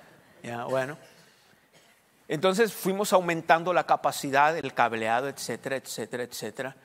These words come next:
El A P S, el A P S nos ama mucho, ¿eh? Le metemos buena cantidad de, de dinero cada mes. Bueno, entonces,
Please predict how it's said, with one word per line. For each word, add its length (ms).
El 160
A 120
P 200
S, 380
el 100
A 160
P 100
S 120
nos 200
ama 220
mucho, 400
¿eh? 60
Le 100
metemos 440
buena 320
cantidad 380
de, 140
de 180
dinero 340
cada 240
mes. 200
Bueno, 340
entonces, 840